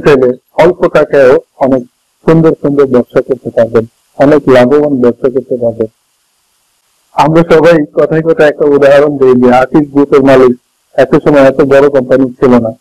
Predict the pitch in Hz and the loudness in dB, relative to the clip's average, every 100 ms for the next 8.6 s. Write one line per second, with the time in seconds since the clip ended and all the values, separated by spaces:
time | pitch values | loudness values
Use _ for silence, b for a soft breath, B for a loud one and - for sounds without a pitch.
0 | _ _ _ _ - 165 165 170 170 160 | _ _ _ _ -4 -2 0 -2 0 0
1 | 147 - 139 - 151 156 143 135 123 139 | 0 -2 -2 0 -2 0 0 0 0 0
2 | 123 123 _ _ _ - 139 139 143 131 | 0 -2 _ _ _ 0 0 0 0 2
3 | 123 135 127 131 123 120 131 110 135 123 | 2 0 0 0 0 -4 -4 -8 -6 -8
4 | 123 _ _ _ - 160 - 151 165 165 | -8 _ _ _ -4 -4 0 2 2 2
5 | 143 127 127 160 - 143 143 143 135 123 | 2 2 0 -2 -2 2 2 0 -2 -2
6 | 123 - _ _ _ - 170 - 170 139 | -4 -4 _ _ _ -4 -2 -2 0 0
7 | 135 139 131 127 135 127 123 - 135 147 | 0 0 -2 0 -2 -2 -4 -6 -4 -4
8 | 147 156 - 127 127 131 | -2 -2 -2 0 0 0